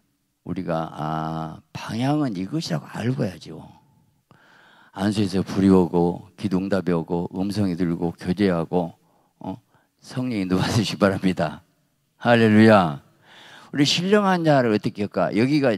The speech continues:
지성소 단계에 가야 됩니다. 지성소. 지성소는 대상 일 년에 한 번 필 가지고 들어가요. 여기서 모세는 여기서 만나고 음성 다 들었어요. 근데 다윗은요,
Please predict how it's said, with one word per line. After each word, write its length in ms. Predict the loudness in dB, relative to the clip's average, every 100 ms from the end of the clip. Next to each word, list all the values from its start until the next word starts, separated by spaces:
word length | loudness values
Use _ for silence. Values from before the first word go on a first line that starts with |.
| -4
지성소 720 | -10 -4 -2 0 2 2 2
단계에 380 | -4 -6 -6 -6
가야 240 | -6 -8
됩니다. 400 | -8 -10 -12 -14 -16
지성소. 680 | -12 -8 -8 -8 -12 -12 -18 _ _ _ _ _ _
지성소는 840 | -4 2 2 2 -2 0 -2 -2
대상 360 | -2 -2 -2 -2
일 140 | -2
년에 140 | -4 -4
한 200 | -6 -2
번 260 | -2 -2 -12 _ _
필 180 | -4 -2
가지고 320 | -2 -4 -6
들어가요. 380 | -6 -8 -8 -10 -14 -18 _
여기서 300 | -4 -2 -2
모세는 420 | -2 -2 -2 -4
여기서 200 | -4 -6 -6
만나고 360 | -6 -6 -6
음성 180 | -6 -8
다 160 | -8 -12
들었어요. 360 | -12 -12 -18 -20 _ _ _
근데 240 | -4 0 0
다윗은요, 960 | 0 -2 2 2 2 -2 0 -2 -4